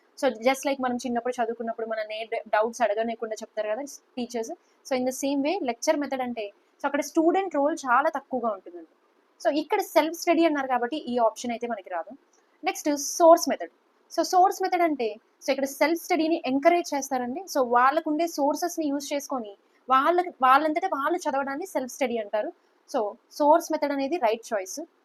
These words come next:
నెక్స్ట్ టూ ఆప్షన్స్ కూడా చూసేద్దామండి. So, డిడక్టివ్ మెథడ్, ఇండక్టివ్ మెథడ్. So, డిడక్టివ్ మెథడ్ అంటే, so, జనరల్ టాపిక్ నుంచి స్టార్ట్ చేసి ఏదైనా స్పెసిఫిక్‌గా టాపిక్‌ని మనం టీచ్ చేయడాన్ని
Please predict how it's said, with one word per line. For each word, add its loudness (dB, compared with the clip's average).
నెక్స్ట్ 2
టూ 8
ఆప్షన్స్ 6
కూడా 0
చూసేద్దామండి. -4
So, 2
డిడక్టివ్ 6
మెథడ్, 2
ఇండక్టివ్ 4
మెథడ్. -10
So, 2
డిడక్టివ్ 4
మెథడ్ 4
అంటే, 2
so, 0
జనరల్ 4
టాపిక్ 2
నుంచి -4
స్టార్ట్ 2
చేసి -6
ఏదైనా 0
స్పెసిఫిక్‌గా 0
టాపిక్‌ని 2
మనం -2
టీచ్ -4
చేయడాన్ని -2